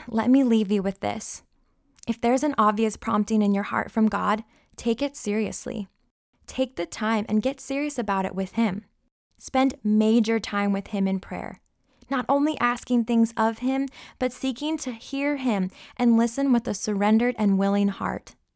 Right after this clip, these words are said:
We're all invited to be a part of his kingdom work, so don't shy away from the avenues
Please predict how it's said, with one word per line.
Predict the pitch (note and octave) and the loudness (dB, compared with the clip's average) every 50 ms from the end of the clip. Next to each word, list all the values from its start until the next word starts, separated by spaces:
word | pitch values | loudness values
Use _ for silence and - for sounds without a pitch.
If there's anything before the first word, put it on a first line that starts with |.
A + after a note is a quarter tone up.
| _ _ _ _ _ _ _ _ _ _ _ | _ _ _ _ _ _ _ _ _ _ _
We're | - A3 B3 C4+ D4 - - | -2 2 4 4 4 4 6
all | A3+ A3+ A3+ A3+ A#3 | 6 8 8 8 8
invited | - A#3+ A3+ G3+ G3+ G3 G3 G3+ A3 G3+ | 8 6 4 4 4 0 0 -2 -2 -2
to | - - | -4 -4
be | G3 A3 G#3+ | 0 0 0
a | G#3 | 0
part | G#3 - G3 F#3+ F#3+ | 0 0 0 0 0
of | G#3+ G3+ F#3+ | 0 -2 -4
his | G3+ F#3+ | -4 -6
kingdom | - - - G#3+ G#3 G#3 G#3+ G#3+ G#3 | -8 -4 0 0 0 2 2 0 0
work, | G3+ F3 F3+ - - - - - _ | 0 -2 -4 -8 -16 -20 -20 -20 _
so | - - C4 A#3+ | -4 -2 -2 -2
don't | G3+ - A#3+ A#3 C4 C4 B3 | 2 2 4 4 4 2 0
shy | - - A#3+ A3+ A#3 A#3 | -4 -2 0 0 2 2
away | A3+ A3 G#3+ G#3 G#3+ A3 | 2 0 0 0 0 -2
from | - - G#3 G3+ | 0 0 2 2
the | G3+ G3+ - | 2 0 -2
avenues | - - F#3+ G3 F#3+ G#3 G3+ G3+ G#3 G#3 F#3+ - | -2 -2 0 0 2 2 2 2 0 -2 -4 -6